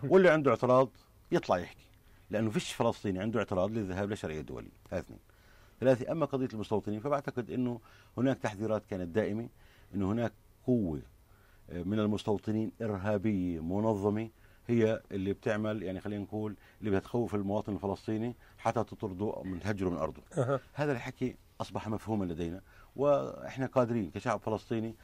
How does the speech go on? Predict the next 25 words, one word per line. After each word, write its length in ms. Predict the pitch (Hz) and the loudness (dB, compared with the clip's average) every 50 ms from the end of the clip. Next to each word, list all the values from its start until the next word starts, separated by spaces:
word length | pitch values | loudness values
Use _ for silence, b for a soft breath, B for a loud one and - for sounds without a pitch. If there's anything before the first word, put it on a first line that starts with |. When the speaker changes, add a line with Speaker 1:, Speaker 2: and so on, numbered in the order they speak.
| B B B B B B | B B B B B B
Speaker 1:
بدل، 280 | 127 113 120 113 110 110 | -2 0 0 0 0 0
آه، 420 | 113 110 104 95 71 76 92 95 82 B B B B B | 0 0 -2 -2 -4 -6 -8 -10 -10 B B B B B
آه، 480 | - 101 104 95 92 87 87 87 82 87 | -6 -4 -2 -2 -2 -2 -2 -2 -2 -2
المستوطنين 520 | 101 113 101 92 - 117 101 - 120 113 | -4 -4 -4 0 0 0 2 2 0 -2
يسدوا 280 | 107 - 110 101 95 95 | -2 -2 -2 -4 -4 -4
الطرق 280 | - - 107 110 113 - - - - b b b b b | -2 0 0 0 0 -2 -6 -16 -20 b b b b b
في، 300 | - 110 104 104 104 95 | -4 -2 -2 -2 -2 -2
يعني، 380 | 95 92 98 101 107 101 82 69 71 b b b b b | -4 -4 -4 -4 -6 -8 -10 -12 -16 b b b b b
يعني، 420 | - 110 110 113 113 90 90 104 - - | -4 -4 -4 -4 -4 -6 -8 -10 -8 -6
في 160 | - 151 - | -4 -2 -2
أساليب 280 | 113 - 127 120 123 107 | -2 -2 -2 -2 -2 -2
كثيرة 420 | - 113 - - 113 110 104 82 | -2 -4 -4 -2 -2 -4 -4 -4
إحنا 160 | 92 - 107 | -6 -6 -6
ممكن 280 | 107 107 98 - 113 107 | -4 -4 -4 -4 -4 -4
أن 100 | 85 101 | -2 -2
نواجه 340 | 101 101 104 104 87 92 87 80 | 0 0 0 0 -2 -4 -4 -2
هؤلاء. 340 | 87 87 76 67 67 - - B B B B B B B B B | -2 -2 -2 -2 -6 -12 -16 B B B B B B B B B
والجانب 500 | 104 107 113 113 104 110 147 151 147 120 | -2 -2 -2 -2 0 0 0 2 0 0
الآخر 460 | 107 107 120 131 - 120 117 110 - 101 | 0 0 0 0 0 -2 -4 -6 -6 -6
الضغوط 400 | 101 92 107 104 113 110 - 101 | -6 -4 -2 -2 -2 -4 -6 -6
اللي 160 | 95 95 98 | -6 -6 -4
بنقول 280 | 101 104 95 107 107 | -4 -4 -4 -2 -2
عنها 280 | 90 92 107 95 98 95 90 | -2 -2 -4 -4 -6 -6 -6
الأمريكية 1400 | 85 87 90 90 87 87 85 87 90 92 92 92 92 92 87 85 - 76 80 92 107 107 107 104 - 117 110 | -6 -8 -8 -8 -8 -8 -8 -10 -10 -10 -10 -10 -10 -10 -10 -10 -8 -6 -6 -4 -2 -2 -2 -4 -4 -4 -4
والإسرائيلية، 480 | 104 101 95 98 101 104 104 107 107 | -4 -4 -4 -4 -2 -2 -2 -4 -6